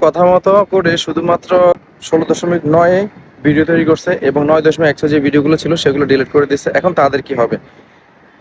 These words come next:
সবচেয়ে বড় কথা হচ্ছে যে তারাই লুজার হয়েছে, যারা ওদের কথাগুলো শুনে নয় দশমিক এক ছয়ে যে লং ভিডিওগুলো করছে সেই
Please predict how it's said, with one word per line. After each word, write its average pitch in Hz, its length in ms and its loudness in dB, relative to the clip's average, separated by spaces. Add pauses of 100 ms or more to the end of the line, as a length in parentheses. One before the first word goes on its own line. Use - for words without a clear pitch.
(800)
সবচেয়ে 190 340 0
বড় 233 100 4 (100)
কথা 214 220 2
হচ্ছে 220 260 0
যে 233 60 4 (140)
তারাই 160 320 2
লুজার 175 260 -2
হয়েছে, 190 220 0 (180)
যারা 151 180 4 (100)
ওদের 170 220 -2
কথাগুলো 160 400 -2 (100)
শুনে 165 260 0 (560)
নয় 160 200 4
দশমিক 180 340 0 (160)
এক 151 140 -2
ছয়ে 180 240 0
যে 170 140 2
লং 147 80 2 (120)
ভিডিওগুলো 165 400 0
করছে 160 200 0 (100)
সেই 156 120 -2